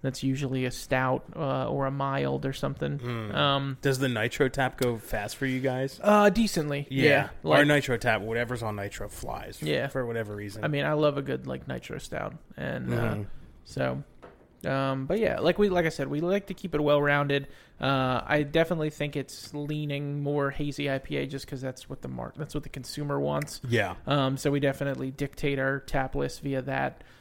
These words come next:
Speaker 1: Um, but we like to keep something on there that everybody's gonna like, you know?
Speaker 2: Yeah.
Speaker 1: I don't think you're gonna walk into our tap room and not find a beer that you
Speaker 2: Yeah,
Speaker 1: like.
Speaker 2: a beer. Yeah, and we're the, we are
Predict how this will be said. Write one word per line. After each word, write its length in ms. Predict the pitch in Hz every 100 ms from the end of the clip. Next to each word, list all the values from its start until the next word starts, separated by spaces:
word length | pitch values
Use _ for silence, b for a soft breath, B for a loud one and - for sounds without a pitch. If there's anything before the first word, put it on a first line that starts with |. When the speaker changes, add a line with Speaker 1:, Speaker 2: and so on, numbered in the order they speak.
| b b
Speaker 1:
Um, 380 | 143 143 139 135
but 240 | 131 127 127
we 80 |
like 160 | 151 147
to 60 | -
keep 200 | - 139
something 320 | 151 135 135
on 180 | 131 131
there 260 | 127 135 - -
that 240 | 135 127
everybody's 520 | - 139 127 123 - -
gonna 180 | 120
like, 200 | 101 101
you 80 | -
know? 180 | 147 143 - -
Speaker 2:
Yeah. 260 | 143 131 123
Speaker 1:
I 20 |
don't 100 | 160
think 140 | 165 147
you're 80 |
gonna 140 | 143 139
walk 260 | 143 135
into 140 | 143 139
our 80 | 135
tap 280 | 139 139
room 140 | 139 143
and 160 | 143
not 260 | 143 135 -
find 300 | - 139 135 -
a 120 | 151
beer 260 | 147 139 120
that 180 | 110 -
you 120 | 135
Speaker 2:
Yeah, 240 | 135 120
Speaker 1:
like. 100 | 104
Speaker 2:
a 140 | - 113
beer. 360 | 107 95 90 - B B B
Yeah, 320 | 120 113 98 -
and 460 | 131 117 113 110 - - - -
we're 220 | 151 143
the, 120 | 135
we 440 | 135 131 143 170 175 -
are 580 | 127 123 120 117 110